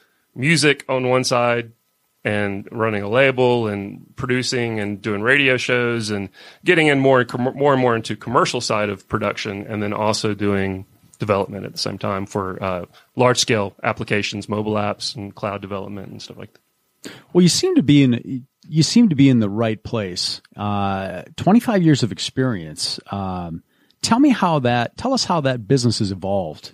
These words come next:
Speaker 2: and what you've experienced
Speaker 1: Oh, it's
Speaker 2: there.
Speaker 1: been crazy. Um, I mean, we saw e-commerce come, like, a lot, like Amazon and all of that come out of almost nowhere. Um, there really weren't mechanisms in the early days to,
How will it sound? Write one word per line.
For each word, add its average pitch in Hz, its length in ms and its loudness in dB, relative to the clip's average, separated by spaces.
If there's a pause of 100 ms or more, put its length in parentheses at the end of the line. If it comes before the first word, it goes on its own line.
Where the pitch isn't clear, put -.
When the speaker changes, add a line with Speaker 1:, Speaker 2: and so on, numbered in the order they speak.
Speaker 2:
and 104 160 -2
what 123 140 0
you've 110 160 -2
experienced 92 540 -4
Speaker 1:
Oh, 139 80 4
it's 120 80 2
Speaker 2:
there. 127 100 -2
Speaker 1:
been 113 40 -6
crazy. 117 520 -2
Um, 123 720 2
I 113 120 -4
mean, 110 200 0
we 120 100 0
saw 117 480 4
e-commerce 120 580 -2
come, 120 520 -2 (300)
like, 107 280 -4 (160)
a - 80 -2
lot, 107 260 2
like 104 220 -4
Amazon 117 640 2
and 101 200 -4
all 113 220 2
of 107 80 0
that 104 260 -2
come 107 160 -2
out 104 120 0
of 101 100 -4
almost 104 400 -2
nowhere. 107 760 0
Um, 98 420 -2
there 104 220 2
really 110 460 2
weren't 113 300 0
mechanisms 110 640 0
in 104 80 0
the 104 60 0
early 107 300 0
days 104 340 2
to, 101 380 -6